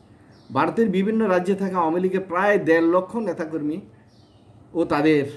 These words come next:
পরিবার এখন নিরাপত্তাহীনতায় ভুগছে। ভয় নাই, তাদেরকে পুশব্যাক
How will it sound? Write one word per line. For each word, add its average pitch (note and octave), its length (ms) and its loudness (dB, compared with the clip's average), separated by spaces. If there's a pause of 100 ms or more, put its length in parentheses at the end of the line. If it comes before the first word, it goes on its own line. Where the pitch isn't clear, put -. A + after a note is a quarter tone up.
(400)
পরিবার E3 300 0 (100)
এখন D3+ 220 -8
নিরাপত্তাহীনতায় C#3 720 -6
ভুগছে। - 240 -18 (680)
ভয় D4+ 240 4
নাই, A3 120 4 (120)
তাদেরকে F#3+ 300 -2 (840)
পুশব্যাক E3+ 320 2